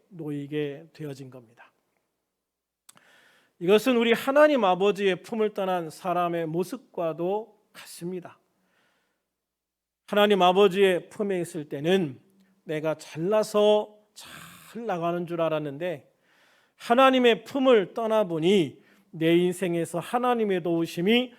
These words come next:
얼마나 큰 비중을 차지했는지를 이제야 알았다라고 고백하는 그런 간증도 들어본 적이 있어요. 그래서 사도 베드로는 베드로전서 오 장 팔, 구 절에서 이렇게 이야기합니다.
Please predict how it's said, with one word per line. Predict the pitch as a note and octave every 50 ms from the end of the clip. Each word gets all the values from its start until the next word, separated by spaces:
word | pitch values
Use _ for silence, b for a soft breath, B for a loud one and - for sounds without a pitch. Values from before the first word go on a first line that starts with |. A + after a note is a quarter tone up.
| b b b b b -
얼마나 | G3+ G3+ A#3+ D4 D4+ D#4 D4+ C#4+ C#4 C#4 C#4 C#4 C#4 C#4
큰 | - - - D4 D4 C#4+ D4
비중을 | - F#3 E3 - G#3+ G3+ G3+ G3+ G3+ G3+ G3+
차지했는지를 | - - - A3+ - - C4 A#3+ A#3+ A3+ G3+ F#3+ F3 E3 F3 E3+ E3 F#3 F3+ F#3+ F#3 _
이제야 | G#3+ A3+ A#3+ A3+ - C4 B3+ A#3+ A#3 G#3
알았다라고 | E3 D#3 D#3 D#3 D#3 _ - F3 E3 C#3 A#2+ - - _ _ - D#3+ D3+ D3+ D#3 E3+ F3 F#3+ G3+ G#3+ G#3+ b b b b b b b b
고백하는 | - - D3 D3 D#3 D#3 D#3 - D#3+ C#3+ D3 D3+ D3+ D3+ D3 D3 D#3+ F#3 - _ _ _
그런 | _ D#3 D3+ D3 D3 D3
간증도 | - C3+ C#3+ C#3+ B2+ C#3+ C#3 C#3 C#3 E3 F#3 G3+ A#3 C4 B3+ _
들어본 | _ - F#3 G3 F#3+ F3+ F3 E3+
적이 | D#3+ F3+ E3 D#3+ D#3+
있어요. | D3 - - - - _ _ _ _ _ _ _ _ _ _ _ _ b b b b b b b b b b b b b b
그래서 | - E3+ G#3 G#3+ A3 A#3+
사도 | G#3 - - C4 A#3+ C#4 B3+ G3
베드로는 | G#3 G#3 G3 A3+ G#3 G#3 G3 F#3 G3+ G#3+ G#3+ F#3 D3 A#2 - - _
베드로전서 | E3 F3 E3+ G3+ G3+ G3+ F#3 F#3+ F3+ F3 E3 - E3+
오 | D#3 D#3+ E3+ E3
장 | F3 F3 E3 D#3 D3 D3
팔, | - - - G#3 G#3+ G#3
구 | - E3 D#3+
절에서 | D#3 D3+ D3 C#3+ C#3+ C3+ - D#3+ D#3 D3 C3+ B2 C3 -
이렇게 | C#3+ D3 D3+ F3+ F3 - - F3
이야기합니다. | D3 D3 D#3 D3+ D3+ C#3 C#3+ C3+ C3+ C3+ C#3 C3+ C3+ B2+